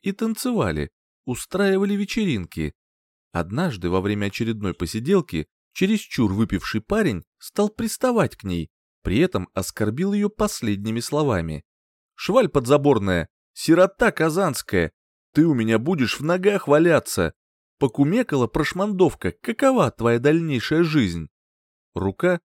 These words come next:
сама потянулась за кухонным ножом, который лежал на столе.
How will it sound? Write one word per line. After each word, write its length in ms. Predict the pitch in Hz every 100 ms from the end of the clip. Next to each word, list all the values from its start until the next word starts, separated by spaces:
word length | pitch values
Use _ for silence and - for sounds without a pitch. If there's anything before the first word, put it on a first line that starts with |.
| _ _
сама 400 | - - 220 113
потянулась 560 | - 90 110 147 190 185
за 140 | 180
кухонным 560 | 190 123 - 117 123 135
ножом, 420 | 151 131 87 80 _ _ -
который 420 | 87 127 131 -
лежал 360 | - 151 104 80
на 100 | 82
столе. 440 | - 104 98 73